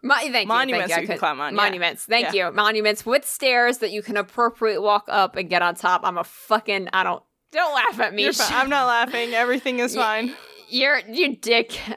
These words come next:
Speaker 1: I, I will va-, I will just say, I know it didn't come across the audio recording, but you were, you were laughing at me in a silent tone. Anyways,
Speaker 2: Yeah.
Speaker 1: so we drove
Speaker 2: It was.
Speaker 1: around, and then we went to the Irish bar.
Speaker 2: That was a lot of fun.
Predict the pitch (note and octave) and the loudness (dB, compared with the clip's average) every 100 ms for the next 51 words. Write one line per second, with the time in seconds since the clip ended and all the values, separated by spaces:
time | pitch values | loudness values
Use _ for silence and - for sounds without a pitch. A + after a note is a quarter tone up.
0 | - - C4+ - A#3 B3+ A#3 A3 F#3+ A3+ | -4 0 0 0 0 0 0 -2 0 -2
1 | - A3+ A#3 G#3+ G#3+ A#3 A#3 - A3 G#3 | 0 0 0 0 0 -2 -2 -2 0 0
2 | G3 G3+ G3 G#3 G3 G3+ G3 F#3+ G3+ F#3+ | 0 -2 0 2 0 -2 -4 -2 -4 -2
3 | G3 F#3+ F3+ - - _ - F3 E3 F3 | 0 2 0 -6 -14 _ -4 0 2 2
4 | E3+ E3 D#3+ E3+ D#3+ D#3+ D#3+ D3 - D#3+ | 2 -2 -4 -6 -4 -6 -6 -10 -10 -10
5 | - - - - - - D3 - - - | -6 -2 -2 -4 -8 -6 -6 -8 -6 -6
6 | - - - - - D4+ C4+ A#3 - G#3+ | -6 -6 -6 -6 -4 -2 0 -2 -4 -10
7 | - B3 C#4 D4 D4+ C4+ A#3+ A3+ G#3 G#3+ | -8 -2 -2 0 -2 0 0 2 0 -2
8 | G#3+ G#3+ G#3 A#3+ - F#3+ F#3 F3+ F3+ E3 | 2 2 2 0 2 2 0 -2 0 2
9 | D#3+ F3 _ _ _ _ A3 A3+ A3 G#3 | 0 -2 _ _ _ _ -2 0 0 0
10 | G3+ G3 F#3 F3 | 0 -2 -4 -6